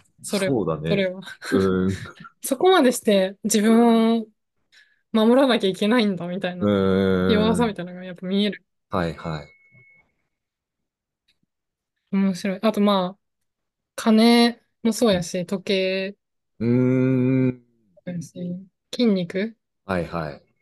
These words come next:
Speaker 2: あー。
Speaker 1: チンチンのサイズ？
Speaker 2: はい。男って感じですね。
Speaker 1: 男って感じだよね。
Speaker 2: うん。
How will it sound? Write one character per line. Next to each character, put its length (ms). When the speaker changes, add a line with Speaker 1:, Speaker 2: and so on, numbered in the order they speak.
Speaker 2:
あ 560
ー。 20
Speaker 1:
チ 100
ン 60
チ 120
ン 80
の 80
サ 180
イ 60
ズ？ 280
Speaker 2:
は 200
い。 180
男 360
っ 80
て 140
感 160
じ 100
で 80
す 120
ね。 200
Speaker 1:
男 260
っ 80
て 120
感 200
じ 80
だ 80
よ 120
ね。 180
Speaker 2:
う 60
ん。 20